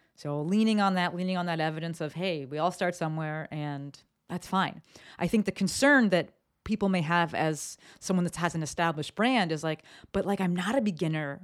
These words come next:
to that audience." And to that I say, lean on the trust that you've built, right?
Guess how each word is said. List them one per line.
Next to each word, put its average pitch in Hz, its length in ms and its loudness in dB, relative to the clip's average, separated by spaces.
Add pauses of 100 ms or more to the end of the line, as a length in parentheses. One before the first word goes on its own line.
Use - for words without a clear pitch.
(140)
to 151 400 -8
that 147 240 -4
audience." - 640 -10 (300)
And 185 140 -4
to 208 80 -2
that 339 200 0
I - 100 2
say, 180 400 -2 (200)
lean 247 260 2
on 277 140 4
the 254 60 2
trust - 640 -4 (260)
that - 120 -4
you've 254 200 -4
built, - 380 -4 (1000)
right? - 160 -8